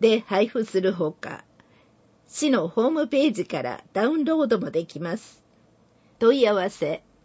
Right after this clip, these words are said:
契約検査課、内線三一六零。あなたの一票で決まる市民推薦職員表彰。職場や地域で活躍する職員や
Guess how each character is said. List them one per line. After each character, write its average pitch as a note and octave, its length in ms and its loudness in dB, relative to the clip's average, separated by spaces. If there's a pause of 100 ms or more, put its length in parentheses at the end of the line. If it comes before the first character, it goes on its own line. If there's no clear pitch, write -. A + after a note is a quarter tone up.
(340)
契 C4 180 2
約 B3+ 320 2
検 G#3 340 0
査 E3 140 -4
課、 B2+ 280 -12 (540)
内 B3 220 2
線 F#3 560 -6
三 C4 340 -2
一 A3+ 260 -4
六 E3 300 -4
零。 D#3+ 340 -4 (2250)
あ G#3+ 100 0
な F#4 140 4
た D4+ 140 4
の A3+ 120 4
一 A3+ 160 2 (120)
票 A3 180 4
で - 160 2
決 - 160 -12
ま F3 180 -2
る C#3 300 -6 (300)
市 D#4 220 -4
民 C4+ 200 2
推 G#3+ 320 -2
薦 F#3+ 380 -4
職 A3 360 -4
員 A#3 280 -2
表 F3+ 180 2
彰。 D#3 480 -6 (880)
職 A#3+ 360 0
場 C4 100 2
や A3 340 2
地 E4+ 200 0
域 A#3+ 200 0
で G3 120 2
活 - 280 -6
躍 A3+ 260 -2
す A#3+ 160 0
る B3 120 0
職 A#3+ 400 -2
員 A3 200 -2
や B2+ 220 -10